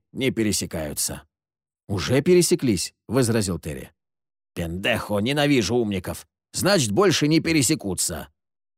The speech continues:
"От кого вы сбежали?" "От одной страшной сеньориты",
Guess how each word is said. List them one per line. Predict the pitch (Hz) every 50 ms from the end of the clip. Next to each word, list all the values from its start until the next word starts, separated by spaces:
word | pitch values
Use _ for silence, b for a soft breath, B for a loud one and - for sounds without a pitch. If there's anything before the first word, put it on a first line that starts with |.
| _ _ -
"От | - 110 113 -
кого | - 131 131 131 113
вы | 104 107
сбежали?" | 98 95 117 107 98 90 73 67 - - _ _ _ _ _ _ _ _ _ _ _ _
"От | - - 147 160 - 151
одной | 160 143 139 156 160 156 139
страшной | 120 - - 135 143 147 127 - - 120 135 131
сеньориты", | 110 - - 127 131 123 123 127 127 127 123 104 80 - 76 67 64